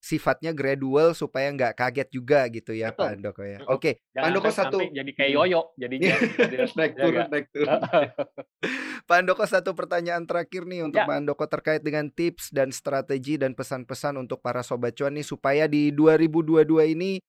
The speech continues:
Speaker 1: resolusi keuangannya mampu membuat Sobat Cuan ini makin mapan.
Speaker 2: Oke, jadi saya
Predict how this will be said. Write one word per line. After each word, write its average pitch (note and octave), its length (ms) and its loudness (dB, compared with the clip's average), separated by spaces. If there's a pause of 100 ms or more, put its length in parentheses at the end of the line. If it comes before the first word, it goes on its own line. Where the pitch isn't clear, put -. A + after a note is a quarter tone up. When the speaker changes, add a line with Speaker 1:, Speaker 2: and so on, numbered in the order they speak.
(280)
Speaker 1:
resolusi D3+ 560 2
keuangannya C#3+ 800 0
mampu D3 400 -4
membuat C#3 480 -2
Sobat B2+ 320 -2
Cuan B2+ 200 -4
ini C3+ 200 -6
makin C3 480 -6
mapan. A2+ 440 -8 (300)
Speaker 2:
Oke, A2 400 -6 (160)
jadi A#2 160 -4
saya C#3+ 180 -2